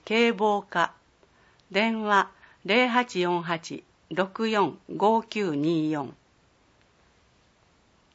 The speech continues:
市民と議会をつなぐ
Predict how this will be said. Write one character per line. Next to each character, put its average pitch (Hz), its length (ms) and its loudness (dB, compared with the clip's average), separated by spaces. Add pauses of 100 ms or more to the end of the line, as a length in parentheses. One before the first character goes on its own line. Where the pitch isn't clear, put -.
(1160)
市 311 240 6
民 269 260 8
と 165 380 0
議 214 180 -4
会 233 280 6
を 175 100 2
つ 175 160 -6
な 156 180 2
ぐ 143 280 -6